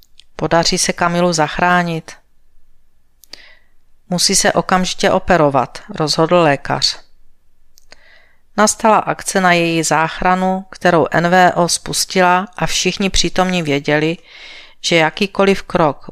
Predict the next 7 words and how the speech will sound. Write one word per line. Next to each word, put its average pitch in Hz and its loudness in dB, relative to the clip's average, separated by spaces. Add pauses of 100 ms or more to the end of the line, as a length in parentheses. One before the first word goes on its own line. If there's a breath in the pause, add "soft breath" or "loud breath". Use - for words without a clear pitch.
bude 170 4
velmi 160 2
riskantní 175 -2
nejen 170 2
pro 175 0
její 165 2
život, 151 -2